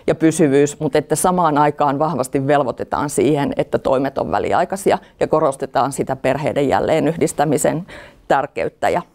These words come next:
tavoitetta. No sitten tästä, äh,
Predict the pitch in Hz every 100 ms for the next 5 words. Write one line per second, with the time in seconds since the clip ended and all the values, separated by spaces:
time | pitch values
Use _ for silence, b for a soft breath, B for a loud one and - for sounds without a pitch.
0 | _ 160 131 127 - - - - _ _
1 | _ _ _ _ B B B B B B
2 | B B 240 240 311 311 269 233 - 233
3 | 214